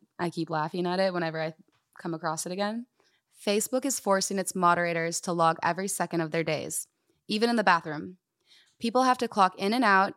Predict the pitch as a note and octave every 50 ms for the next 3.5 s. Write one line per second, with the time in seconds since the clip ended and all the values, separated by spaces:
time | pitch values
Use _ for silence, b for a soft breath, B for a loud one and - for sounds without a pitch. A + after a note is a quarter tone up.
0 | _ - G3+ G3+ F#3 G#3+ A#3 A#3 A3 A3+ A3 F#3+ F#3 F3+ F3 F3+ F#3 F#3 - -
1 | _ - - A3+ B3 C#4+ - - F#3+ F3 E3+ E3+ E3 - - F#3 F3+ E3+ - -
2 | - G3 G3+ A3 A#3 G#3+ G3 F#3+ F3+ F3 E3+ F#3 F3+ F3 E3 E3 D#3+ E3+ E3+ E3
3 | D#3+ E3 D#3+ D3+ C3+ D2 G#2 - - -